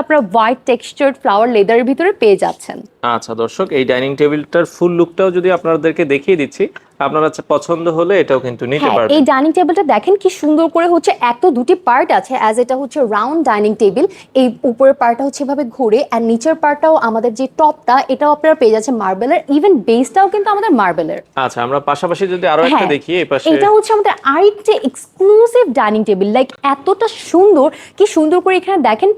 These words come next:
Speaker 1: পিঙ্ক একটা মভ যে কালার আছে ব্রাউনের সাথে, ওটার উপর আপনারা পেয়ে যাচ্ছেন এই রাউন্ড ডাইনিং টেবিলটি। And সেলফ সার্ভিসের জন্য একদম পারফেক্ট। And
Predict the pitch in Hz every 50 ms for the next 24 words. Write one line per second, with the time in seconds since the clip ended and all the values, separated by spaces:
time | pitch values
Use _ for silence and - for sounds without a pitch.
0 | - _ - 359 359 370 370 370 370 - - 277 - - 339 254 254 220 208 233
1 | 285 339 359 - - - 370 - - 254 247 254 240 214 196 190 - 311 226 190
2 | 190 180 185 190 208 220 - 254 - - - - 233 220 202 262 269 262 - 285
3 | 277 269 - 269 247 247 240 233 233 226 220 294 262 - - 277 320 349 311 269
4 | 220 208 202 202 180 202 180 180 185 190 190 214 196 185 202 214 214 226 370 -
5 | - _ _ - - 285 277 - - 320 349 339 - - 392 359 330 349 349 359
6 | 403 381 302 - 370 370 359 - - 220 208 202 202 254 294 285 - 302 302 302
7 | - 349 339 - - 240 233